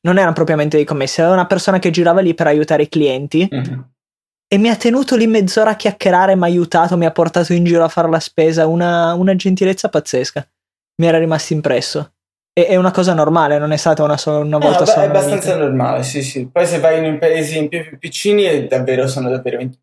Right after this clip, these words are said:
Speaker 2: gentilissimi. In città più grandi magari lo trovi di meno, però sì, la gente è più aperta ad essere,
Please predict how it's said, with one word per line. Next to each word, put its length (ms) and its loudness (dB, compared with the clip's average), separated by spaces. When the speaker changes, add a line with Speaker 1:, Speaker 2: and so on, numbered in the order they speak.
Speaker 2:
gentilissimi. 760 -8
In 240 0
città 280 -2
più 120 -4
grandi 320 0
magari 340 2
lo 140 0
trovi 260 -2
di 120 -6
meno, 540 -2
però 680 2
sì, 160 -8
la 100 2
gente 520 -2
è 480 -2
più 260 -6
aperta 680 0
ad 120 -2
essere, 880 -4